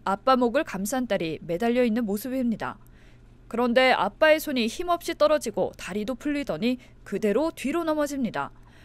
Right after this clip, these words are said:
엎여있던 딸도 함께 뒤로 넘어졌고 아빠는 한참을 힘없이 누워있더니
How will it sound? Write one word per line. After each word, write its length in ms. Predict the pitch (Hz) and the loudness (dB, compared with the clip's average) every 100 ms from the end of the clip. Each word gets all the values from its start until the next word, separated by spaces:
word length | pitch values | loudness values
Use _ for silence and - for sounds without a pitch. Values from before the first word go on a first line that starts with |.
| - - - - | -20 -20 -20 -4
엎여있던 540 | 175 180 277 269 277 254 | -2 2 4 4 2 0
딸도 380 | 233 208 196 | 0 2 0
함께 460 | 202 - 370 - 339 | 0 -4 -6 -2 0
뒤로 240 | 294 285 | 0 -2
넘어졌고 680 | 277 190 262 254 - 202 190 - - - - | 0 -2 -2 -4 -6 -6 -6 -10 -20 -8 -2
아빠는 420 | 175 - 180 175 | -2 0 0 0
한참을 720 | - 359 370 339 277 254 254 | -2 -8 -4 -2 0 2 2
힘없이 580 | 269 - 349 262 - 320 | 0 -4 -2 -2 -2 -4
누워있더니 680 | 208 269 302 - 311 175 226 | -2 -2 -2 -2 -2 -2 -6